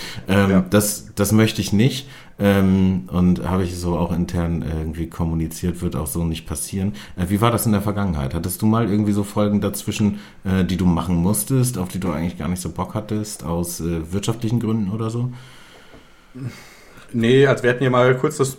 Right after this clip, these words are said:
Speaker 2: äh, Sponsoring von Bitwala und
Speaker 1: Aber das war doch vorweg gesprochen, oder? Nee, das war, äh,
Speaker 2: Ja, ja, nee, nee,
Speaker 1: Coinverse.
Speaker 2: also ich hab,
Speaker 1: Coinverse
Speaker 2: das war
Speaker 1: war
Speaker 2: halt
Speaker 1: mal
Speaker 2: so,
Speaker 1: vorweg
Speaker 2: diese Folge ist
Speaker 1: gesprochen,
Speaker 2: gesponsert von und,
Speaker 1: Ja, genau.
Speaker 2: ähm,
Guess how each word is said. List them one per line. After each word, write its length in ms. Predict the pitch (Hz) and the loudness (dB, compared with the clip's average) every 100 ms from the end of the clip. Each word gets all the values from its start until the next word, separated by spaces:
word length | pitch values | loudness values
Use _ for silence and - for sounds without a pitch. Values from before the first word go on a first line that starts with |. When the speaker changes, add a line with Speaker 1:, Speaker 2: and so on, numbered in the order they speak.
| - | -10
Speaker 2:
äh, 140 | 123 117 | -2 -2
Sponsoring 640 | - 123 135 135 135 135 | 0 0 2 4 6 4
von 220 | 131 120 | 2 0
Bitwala 720 | 117 - 101 113 139 143 147 - - _ _ - | 0 0 4 4 4 2 -2 -10 -20 _ _ 0
und 1000 | 107 107 107 107 107 104 - - - - - - - - - | 2 2 0 -4 -4 -8 -10 -16 -18 -20 -20 -20 -20 -18 -8
Speaker 1:
Aber 160 | - 98 | -2 0
das 160 | - | 2
war 80 | 135 | 2
doch 120 | 139 | 2
vorweg 340 | - 131 135 131 | 2 0 2 -2
gesprochen, 560 | - - 67 - 71 | -6 -6 -8 -6 -6
oder? 400 | 67 95 165 185 - - _ _ _ _ - - - _ _ - - - | -4 0 2 0 -2 -14 _ _ _ _ -20 -20 -20 _ _ -18 -10 -4
Nee, 120 | 104 | -2
das 160 | 90 110 | -2 -2
war, 220 | 98 - | -4 -6
äh, 80 | - | 2
Speaker 2:
Ja, 140 | 131 | 6
ja, 180 | 196 170 | 8 6
nee, 160 | - 175 | 6 4
nee, 100 | 170 | 6
Speaker 1:
Coinverse. 180 | 131 120 | 6 6
Speaker 2:
also 160 | 120 | 4
ich 60 | 120 | 4
hab, 60 | 151 | 6
Speaker 1:
Coinverse 340 | 170 107 90 | 8 6 6
Speaker 2:
das 80 | 131 | 6
war 60 | |
Speaker 1:
war 40 | 120 | 6
Speaker 2:
halt 100 | 139 | 6
Speaker 1:
mal 60 | - | 6
Speaker 2:
so, 80 | 127 | 8
Speaker 1:
vorweg 220 | 127 120 | 6 4
Speaker 2:
diese 180 | 127 127 | 0 2
Folge 300 | 123 127 127 | 4 2 0
ist 120 | - | -2
Speaker 1:
gesprochen, 320 | 131 127 117 | -2 0 0
Speaker 2:
gesponsert 200 | 113 113 | 0 0
von 460 | 127 135 185 196 - | 2 2 2 0 -2
und, 400 | - 120 120 120 | -2 -2 0 2
Speaker 1:
Ja, 160 | 101 104 | 2 4
genau. 240 | 87 107 | 2 2
Speaker 2:
ähm, 180 | 110 | 0